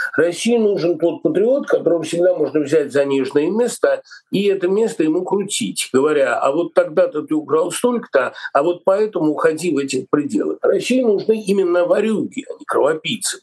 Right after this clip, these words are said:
потому что, м, с идейными и искренними людьми нынешняя власть не знает, что делать.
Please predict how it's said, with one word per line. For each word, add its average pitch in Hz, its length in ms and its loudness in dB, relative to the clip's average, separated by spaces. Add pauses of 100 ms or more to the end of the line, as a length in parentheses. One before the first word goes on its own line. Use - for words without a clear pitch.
потому 131 240 0
что, 135 280 0 (400)
м, 143 160 2
с 147 320 0
идейными 165 600 0
и 170 40 -8
искренними 151 480 0
людьми 202 320 -2
нынешняя 185 520 -2
власть 196 340 -2
не 156 100 -2
знает, 170 260 0
что - 180 -2
делать. 160 320 -6